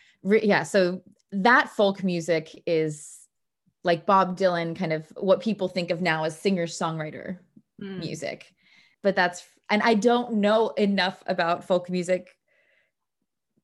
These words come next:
Speaker 1: It's embarrassing how much I hung out at the Folklore Center and how little I know about the tradition of folk music, but it's hundreds of years old, this American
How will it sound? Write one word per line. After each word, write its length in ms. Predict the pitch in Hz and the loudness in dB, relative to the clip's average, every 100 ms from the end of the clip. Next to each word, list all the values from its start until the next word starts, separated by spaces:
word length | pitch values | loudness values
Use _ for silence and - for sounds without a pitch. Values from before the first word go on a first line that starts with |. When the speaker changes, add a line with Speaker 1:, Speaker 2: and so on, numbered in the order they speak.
| - | 0
Speaker 1:
It's 180 | 202 202 | 2 4
embarrassing 640 | 220 214 208 220 220 214 208 | 4 6 6 4 2 0 2
how 160 | 196 | 0
much 240 | 185 180 - | 0 -2 -2
I 300 | 170 165 165 | -2 -2 -2
hung 200 | 202 180 | -2 0
out 140 | 170 | 0
at 80 | 180 | -2
the 80 | 196 | -6
Folklore 340 | 170 170 165 | -8 -4 -6
Center 300 | 165 165 160 | -4 -6 -6
and 180 | 160 170 | -6 -4
how 140 | 160 | -4
little 260 | 160 160 156 | -2 -2 -2
I 80 | 156 | -2
know 380 | 151 143 151 - | -4 -4 -6 -8
about 340 | 156 147 147 | -4 -4 -2
the 80 | 165 | -4
tradition 520 | - 160 160 160 151 - | -4 -4 -6 -8 -10 -10
of 80 | 160 | -6
folk 240 | 156 156 | -6 -6
music, 420 | 156 165 - - 175 | -10 -10 -12 -16 -4
but 220 | 175 208 | 0 2
it's 440 | 160 240 - - - _ _ _ _ _ _ _ _ _ _ | 0 -2 -10 -20 -20 _ _ _ _ _ _ _ _ _ _
hundreds 440 | - 233 226 240 | -2 2 2 2
of 80 | 220 | 2
years 240 | 202 190 - | 2 0 0
old, 320 | 170 160 160 | 0 0 0
this 160 | 165 156 | -4 -4
American 1000 | 190 170 170 170 165 165 156 147 151 | -2 0 0 -2 -4 -6 -6 -6 -8